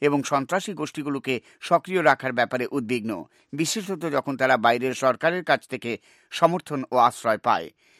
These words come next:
তিনি গতকাল পেন্টাগনে সংবাদদাতাদের বলেন, তালিবানের পাশাপাশি লড়াই করে যাচ্ছে সন্ত্রাসীদের যে হাক্কানি নেটওয়ার্ক, প্রতিবেশী পাকিস্তানে তাদের অভয় আশ্রয় থেকে আমেরিকান জোট বাহিনী এবং আফগান শরিকদের জন্য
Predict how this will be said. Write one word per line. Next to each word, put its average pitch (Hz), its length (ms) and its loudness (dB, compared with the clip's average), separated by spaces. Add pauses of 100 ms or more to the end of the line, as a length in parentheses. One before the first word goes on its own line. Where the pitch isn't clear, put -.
(120)
তিনি 170 220 2
গতকাল 202 420 4
পেন্টাগনে 175 520 -2
সংবাদদাতাদের 151 760 0
বলেন, 131 320 2 (300)
তালিবানের 180 500 4
পাশাপাশি 156 500 -2
লড়াই 135 300 2
করে 147 220 -4
যাচ্ছে 143 380 0 (220)
সন্ত্রাসীদের 160 680 -2
যে 131 100 -2
হাক্কানি 160 460 -2
নেটওয়ার্ক, 135 440 0 (320)
প্রতিবেশী 190 460 -2
পাকিস্তানে 139 640 0 (180)
তাদের 135 320 6
অভয় 143 360 4
আশ্রয় 156 360 2
থেকে 120 320 -6 (240)
আমেরিকান 156 480 0
জোট 131 180 -2
বাহিনী 143 400 0 (180)
এবং 139 300 -2
আফগান 135 400 4
শরিকদের 143 460 -4
জন্য 123 280 -2